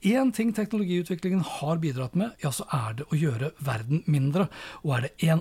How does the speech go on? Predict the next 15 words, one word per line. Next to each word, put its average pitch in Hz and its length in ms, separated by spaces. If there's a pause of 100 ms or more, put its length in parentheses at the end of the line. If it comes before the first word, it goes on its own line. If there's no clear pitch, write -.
(160)
annen 117 320
ting 196 160
vi 208 80
har 208 240
erfart, 254 480
når 151 560
det 202 80
kommer 143 240
til 175 160
det 143 160
å 147 80
gi 127 240
økonomisk 151 560
støtte 180 320
til 143 400